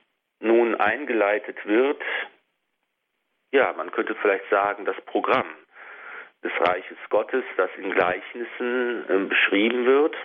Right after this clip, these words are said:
die, äh, Botschaft vom Reich Gottes, die nun,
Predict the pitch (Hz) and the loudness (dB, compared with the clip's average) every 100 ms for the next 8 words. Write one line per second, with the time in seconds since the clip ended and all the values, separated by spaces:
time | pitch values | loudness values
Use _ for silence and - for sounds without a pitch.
0 | - _ _ _ - - - - - - | -16 _ _ _ -18 -12 -8 -6 -6 -6
1 | - - - 95 92 92 92 87 87 82 | -8 -14 -2 2 2 2 2 4 4 4
2 | 82 78 - - - 110 123 - 110 101 | 2 0 -4 -6 -2 2 4 4 0 0
3 | - 107 95 90 90 - - 98 101 - | -2 -4 0 0 0 -2 -4 -4 -6 -12
4 | - 95 95 98 98 | -8 -4 0 2 0